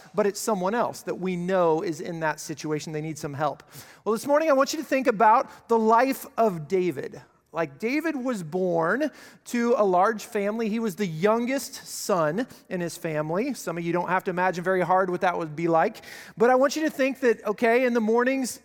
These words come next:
all the way through the afternoons, he is out watching the flocks. Like, he is watching over the sheep, protecting them from any animals that would come and attack. And one day,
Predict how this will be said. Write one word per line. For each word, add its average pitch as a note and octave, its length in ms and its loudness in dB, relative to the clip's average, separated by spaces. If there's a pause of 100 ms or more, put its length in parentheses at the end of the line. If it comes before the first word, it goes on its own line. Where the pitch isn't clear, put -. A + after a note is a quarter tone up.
(120)
all A3+ 300 4
the A#3+ 80 -6
way B3 100 2
through A#3+ 140 -6
the A#3+ 80 0
afternoons, A#3+ 520 0
he B3 120 -6
is G#3 180 -6
out G#3 300 4
watching G3+ 340 0
the D#3 80 -6
flocks. - 580 -2
Like, D3 280 -6
he G3+ 240 -6
is F#3 280 2
watching F3 440 -2
over F3+ 120 0
the F3+ 80 -2
sheep, A3 380 -2 (240)
protecting A#3+ 640 0
them C4 160 2
from A#3 180 -2
any A3 260 -2
animals A#3 520 0
that G#3+ 120 0
would G3 220 -2
come A#3 320 2
and A3 220 0
attack. - 580 0 (320)
And A3+ 300 2
one C4 340 4
day, G#3+ 380 4